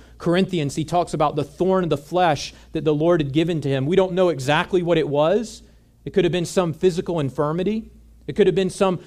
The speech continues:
particular struggle with sin that he wrestled with. It could have been some hardship that he had to endure on his missionary journeys over and over again. We don't know exactly what it was,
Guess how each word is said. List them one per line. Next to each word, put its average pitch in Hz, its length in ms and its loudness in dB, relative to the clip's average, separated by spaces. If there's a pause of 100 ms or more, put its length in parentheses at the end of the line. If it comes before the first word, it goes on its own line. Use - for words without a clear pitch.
(120)
particular 170 440 0
struggle 180 520 0
with 147 140 -4
sin 190 420 -2
that - 120 -2
he 147 100 0
wrestled 151 440 -2
with. 202 320 -4 (480)
It 170 80 -4
could 208 120 6
have 185 80 6
been 190 140 2
some 180 240 0
hardship 185 640 0
that 160 120 -4
he 170 140 0
had 170 220 0
to 165 100 -2
endure 160 560 2 (160)
on 151 140 -2
his 143 160 -2
missionary 160 480 -2
journeys 170 500 -4
over 175 360 2
and 139 180 -4
over 160 260 0
again. 170 300 -2
We 214 80 0
don't 214 160 0
know 196 160 4
exactly 160 560 -2
what 156 160 0
it 143 80 0
was, 170 320 0